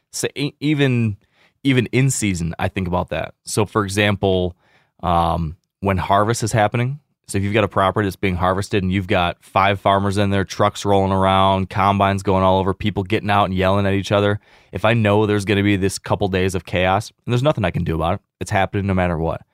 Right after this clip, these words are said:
I'm gonna get a bunch of junk done and blend into that. Get a little extra scouting in, check some cameras that maybe I was afraid to go to otherwise. M-, if I had to move something, today's the day to do it.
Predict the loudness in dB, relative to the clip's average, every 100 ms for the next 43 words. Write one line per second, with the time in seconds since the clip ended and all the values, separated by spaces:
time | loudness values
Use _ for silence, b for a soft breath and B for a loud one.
0 | _ _ _ _ -4 -2 -2 -2 -4 -2
1 | -2 -4 -4 -2 -2 0 0 0 -2 -8
2 | -6 -4 -2 -4 -4 -2 0 0 -2 -2
3 | -6 -10 _ _ -4 0 2 0 -2 -6
4 | -2 2 2 0 -4 -10 _ -4 -4 -2
5 | -2 0 0 0 -4 -2 -2 0 0 -2
6 | -4 0 0 0 0 0 0 -2 -2 -2
7 | -4 -4 -8 -14 b b -10 -6 -2 0
8 | 2 2 2 2 0 -2 -2 -6 -10 -12
9 | -10 -6 -2 2 2 2 0 0 -2